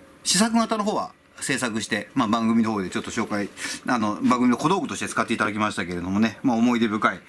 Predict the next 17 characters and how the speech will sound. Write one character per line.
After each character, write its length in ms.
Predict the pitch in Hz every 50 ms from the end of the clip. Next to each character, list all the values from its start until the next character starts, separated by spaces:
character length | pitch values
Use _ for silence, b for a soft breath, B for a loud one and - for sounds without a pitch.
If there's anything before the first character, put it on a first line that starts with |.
| B B B -
戦 200 | - 117 110 90
車 140 | 92 90 85
で 100 | 85 78
す 80 | -
よ。 140 | 85 - - B B B B B B B B B -
は 300 | - 104 120 127 120 110
い、 100 | 98 90
チ 140 | - - -
ト 240 | 143 123 104 95 - - - -
で 120 | 98 98 90
す 200 | - - 92 87
ね。 400 | 92 95 101 107 110 110 110 123
い 60 | 127
い 20 |
で 80 | 110 95
す 60 | -
ね。 260 | 120 135 127 110 -